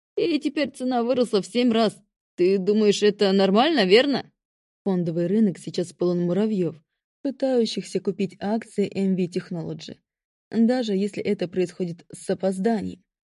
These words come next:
Минхван похвалил себя за то, что поднялся на борт очень рано благодаря хорошей информации и неторопливому наслаждению графиком. "Дурак. Даже если я тебе это скажу, ты не одумаешься".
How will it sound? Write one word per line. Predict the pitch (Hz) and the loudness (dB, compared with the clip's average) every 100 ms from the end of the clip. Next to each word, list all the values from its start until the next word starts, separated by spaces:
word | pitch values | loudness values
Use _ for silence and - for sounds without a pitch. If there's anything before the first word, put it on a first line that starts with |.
| _ _ _ - | _ _ _ 0
Минхван | 196 - 170 | 0 0 -6
похвалил | 165 165 - 180 180 | -4 -6 -4 -2 -2
себя | 170 170 165 | -4 -4 -2
за | 170 | -2
то, | 170 196 | 0 -4
что | 185 - | -4 -6
поднялся | - 185 165 170 202 196 190 180 | -4 -2 -2 0 0 0 -4 -2
на | 185 202 | 0 0
борт | 190 180 - _ _ _ _ - | 0 -2 -8 _ _ _ _ -4
очень | 262 262 285 | -2 -2 -2
рано | 311 285 190 170 | -2 0 0 -2
благодаря | 165 175 185 175 170 | -2 0 2 2 0
хорошей | 180 175 208 202 180 | 0 -2 -2 -2 -4
информации | 180 175 170 190 220 - 170 160 _ _ _ - | -4 -4 -2 -2 -4 -6 -8 -8 _ _ _ -2
и | 269 | 2
неторопливому | 240 240 208 190 190 208 208 196 185 - | 4 4 4 0 0 -2 2 2 2 0
наслаждению | 254 247 180 190 160 175 170 185 | 2 2 2 -2 -2 -2 0 -2
графиком. | 175 165 - - - _ _ _ _ _ | -2 -6 -12 -20 -20 _ _ _ _ _
"Дурак. | - 180 180 175 151 - _ _ _ _ _ | 0 2 2 0 -4 -8 _ _ _ _ _
Даже | 226 202 214 226 208 | 2 6 4 4 2
если | 190 185 190 | 2 0 2
я | 190 | 2
тебе | 180 175 180 | 2 0 0
это | 175 | 0
скажу, | 180 175 180 220 | -2 -2 0 -2
ты | - - 180 | -4 -4 0
не | 185 | 2
одумаешься". | 175 165 - - 165 - - | 0 -2 -6 -6 -8 -10 -16